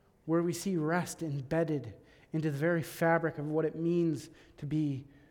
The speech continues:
a Christian, to live life, to, to even creation. And yet we ignore it. And you may be thinking to yourself, "There's so much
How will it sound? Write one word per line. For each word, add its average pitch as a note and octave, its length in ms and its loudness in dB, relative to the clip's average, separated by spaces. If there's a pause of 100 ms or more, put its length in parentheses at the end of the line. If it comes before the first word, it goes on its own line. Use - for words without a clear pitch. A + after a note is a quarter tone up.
(640)
a C3 60 -10
Christian, D3 500 -4
to D3 140 -4
live D3 280 0
life, D3 500 -2 (160)
to, D3+ 460 -2
to E3 220 0
even G#3+ 180 4
creation. F3+ 680 0 (4000)
And E3 120 2
yet F3+ 120 4
we F3 140 4
ignore D3 360 -2
it. A#2 120 -12 (4000)
And E3 140 4
you F3+ 80 8
may F#3+ 140 10
be F3+ 100 8
thinking G3 400 2
to F3+ 100 0
yourself, D3+ 500 2
"There's F#3 200 4
so G#3+ 200 8
much G#3+ 380 4